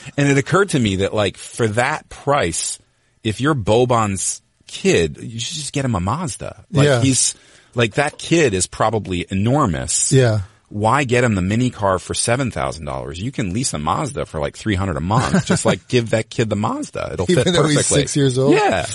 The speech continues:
Speaker 1: yeah.
Speaker 2: But it's, but it also, but the interesting thing, I, the reason I was just started to ask about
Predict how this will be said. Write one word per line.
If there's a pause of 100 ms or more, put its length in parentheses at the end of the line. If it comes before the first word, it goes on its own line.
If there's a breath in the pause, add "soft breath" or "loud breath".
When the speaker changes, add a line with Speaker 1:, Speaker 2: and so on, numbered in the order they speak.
Speaker 1:
yeah. (720 soft breath)
Speaker 2:
But
it's,
but
it
also, (240)
but (180)
the
interesting
thing,
I,
the
reason
I
was
just
started
to
ask
about